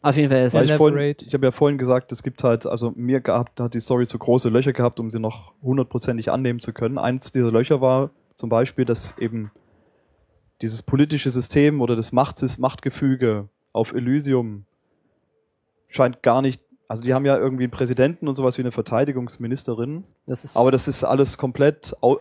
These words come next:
Speaker 2: anscheinend beliebig. Also es gibt keine Regeln da oben, weil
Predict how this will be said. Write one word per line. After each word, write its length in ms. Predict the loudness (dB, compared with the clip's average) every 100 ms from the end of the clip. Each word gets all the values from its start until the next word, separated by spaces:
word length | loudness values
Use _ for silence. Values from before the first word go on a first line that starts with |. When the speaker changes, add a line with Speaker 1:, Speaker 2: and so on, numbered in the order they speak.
| _
Speaker 2:
anscheinend 520 | -10 -4 -2 -2 -4
beliebig. 480 | -2 0 0 -2 -2
Also 120 | -4 -6
es 60 |
gibt 140 | -10 -4
keine 240 | -2 0
Regeln 400 | 2 2 2 0
da 60 | -2
oben, 400 | -2 -4 -6 -6
weil 320 | -2 -2